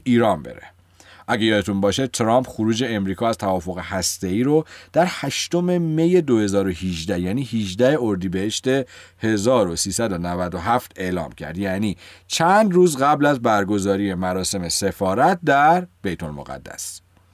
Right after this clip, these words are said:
کوشنر با نتانیاهو موافق بود که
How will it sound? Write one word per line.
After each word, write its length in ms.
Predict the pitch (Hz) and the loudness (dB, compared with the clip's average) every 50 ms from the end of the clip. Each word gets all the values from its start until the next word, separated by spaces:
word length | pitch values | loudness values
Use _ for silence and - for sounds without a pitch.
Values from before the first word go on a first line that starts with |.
| _ - _ - - - - - - - _ | _ -20 _ -20 -20 -20 -20 -20 -20 -20 _
کوشنر 500 | - - 262 277 - - - 233 226 220 | 2 4 4 6 4 4 2 2 2 4
با 300 | 190 185 185 185 185 185 | 4 4 6 6 6 6
نتانیاهو 520 | 175 156 135 - 139 127 123 123 123 147 160 | 4 2 2 2 0 2 2 2 2 2 4
موافق 500 | 139 127 120 117 110 - - 143 147 135 | 4 4 4 4 2 0 0 -2 -2 0
بود 200 | 147 151 143 - | 0 0 0 2
که 180 | - 156 151 | 0 -2 -2